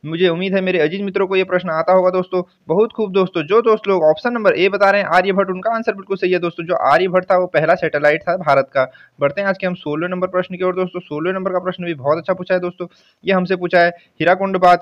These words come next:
किस नदी पर है दोस्तों? जो हीराकुंड बांध है वो किस नदी पर है? मेरे अजीज मित्रों का ये प्रश्न आता होगा दोस्तों। बहुत खूब दोस्तों, आपकी तैयारी सराहनीय है दोस्तों। इसी बार आप फौजी बनोगे दोस्तों। बस आप एक नवंबर तक हमारे साथ ऐसे बने रहें, हम आपको ऐसे परफेक्ट तैयारी करा देंगे।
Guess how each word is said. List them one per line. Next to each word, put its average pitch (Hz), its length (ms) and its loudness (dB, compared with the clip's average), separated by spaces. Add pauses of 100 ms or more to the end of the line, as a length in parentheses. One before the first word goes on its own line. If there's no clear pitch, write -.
किस 190 200 -6
नदी 185 220 0
पर 180 240 4
है 170 100 4
दोस्तों? 165 320 -2
जो 143 80 -2
हीराकुंड 165 440 0
बांध 165 300 4
है 165 80 4
वो 165 120 0
किस 185 220 -10
नदी 185 200 -2
पर 180 160 4
है? 175 180 4 (220)
मेरे 156 120 2
अजीज 156 260 0
मित्रों 190 320 -2
का 180 380 2
ये 175 80 0
प्रश्न 180 280 -2
आता 156 220 0
होगा 185 180 4
दोस्तों। 180 280 -2
बहुत 196 320 -2
खूब 190 220 -4
दोस्तों, 170 300 0
आपकी 165 240 0
तैयारी 196 260 -2
सराहनीय 160 520 -4
है 202 60 -4
दोस्तों। 185 360 -4 (360)
इसी 226 220 -8
बार 190 240 4
आप 185 220 4
फौजी 170 220 -4
बनोगे 170 260 -4
दोस्तों। 165 340 -4
बस 196 160 4
आप 190 180 4
एक 180 200 -2
नवंबर 170 260 -2
तक 165 140 -6
हमारे 160 180 0
साथ 156 180 -2
ऐसे 151 160 -6
बने 131 320 -4
रहें, 185 240 -2 (380)
हम 170 80 -4
आपको 175 220 0
ऐसे 165 100 -4
परफेक्ट 180 500 -2
तैयारी 185 280 2
करा 180 180 4
देंगे। 185 320 -2